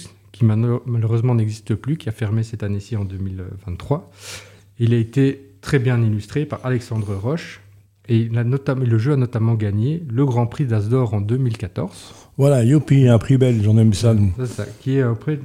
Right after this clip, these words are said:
Speaker 1: qui est le prix francophone le plus important. Donc,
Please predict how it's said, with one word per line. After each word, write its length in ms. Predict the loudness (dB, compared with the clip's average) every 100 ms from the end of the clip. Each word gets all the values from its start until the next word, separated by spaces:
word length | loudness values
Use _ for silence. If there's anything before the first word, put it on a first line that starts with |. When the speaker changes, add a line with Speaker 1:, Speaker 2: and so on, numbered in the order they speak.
| -8 -8 -4
Speaker 1:
qui 100 | 0
est 20 |
le 100 | 0
prix 180 | 0 -2
francophone 500 | 0 0 0 0 0
le 60 | 0
plus 180 | -2
important. 400 | -2 -4 -8 -14 -16 _ _ _ _ _ _ _ _ _ -8
Donc, 220 | -4 -4